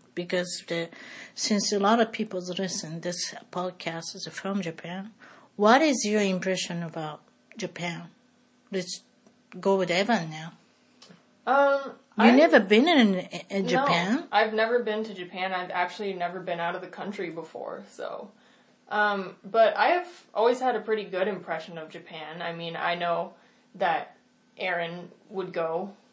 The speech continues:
Speaker 2: and visit with you and your family, and she would tell me stories about it, and a lot of my friends have visited, and it's somewhere that I would like to go. I've always had a good impression of Japan.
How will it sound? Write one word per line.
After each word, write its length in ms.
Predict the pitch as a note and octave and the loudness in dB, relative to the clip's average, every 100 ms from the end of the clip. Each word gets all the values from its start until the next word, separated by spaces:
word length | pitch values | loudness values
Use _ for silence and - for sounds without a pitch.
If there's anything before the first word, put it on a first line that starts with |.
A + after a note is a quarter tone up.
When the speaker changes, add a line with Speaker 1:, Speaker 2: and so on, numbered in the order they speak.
| _ F#3+ | _ -10
Speaker 2:
and 140 | F#3+ | -8
visit 440 | F3 E3 E3+ F#3 | -6 -4 -4 -6
with 300 | F#3+ E3+ - - | -8 -12 -12 -14
you 460 | F3+ E3+ E3 G#3 - - | -6 -6 -6 -10 -12 -12
and 200 | F3 D#3+ F3+ - | -10 -10 -14 -16
your 140 | F#3 F3+ | -12 -10
family, 520 | F#3 D#3 - E3+ F#3+ | -8 -8 -8 -10 -8
and 180 | D#3 E3 | -8 -10
she 160 | - G#3 | -8 -6
would 140 | G3 | -6
tell 180 | G#3 F3+ | -4 -4
me 120 | F3+ | -4
stories 540 | F3+ F3 D#3+ E3 F#3+ - _ - - _ _ - | -8 -6 -4 -6 -8 -16 _ -20 -20 _ _ -10
about 360 | F#3+ F3 F3+ | 2 2 4
it, 160 | G3+ G#3+ | 0 -2
and 300 | F3+ E3+ E3+ | -4 -6 -6
a 80 | F#3 | 0
lot 200 | F#3 F#3+ | 4 4
of 80 | G3 | 2
my 120 | E3+ | -4
friends 380 | E3+ F3 F#3 G3 | -2 -4 -4 -2
have 160 | F#3+ | -4
visited, 520 | F3+ F3+ G3 G3+ A3 G3 | -4 -6 -2 0 -2 -4
and 280 | D#3+ D#3 - - | -10 -14 -18 -10
it's 160 | F#3+ A#3 | -8 0
somewhere 400 | A3+ B3+ A#3+ G3 | 2 2 0 2
that 120 | F3+ | 2
I 100 | F3 | 2
would 140 | F#3+ | 0
like 180 | F3+ F3+ | -2 -4
to 100 | G3 | -6
go. 360 | E3 F3+ G3+ - | -2 2 2 -2
I've 140 | E3+ | -4
always 220 | F#3 G3 F#3+ | -2 -2 -2
had 140 | E3+ | -4
a 40 | F3 | -4
good 160 | F#3 | -8
impression 420 | F#3 F3+ E3+ F3 | -8 -8 -10 -10
of 100 | G3+ - | -14 -14
Japan. 480 | G3 - F#3 G3 | -14 -14 -12 -14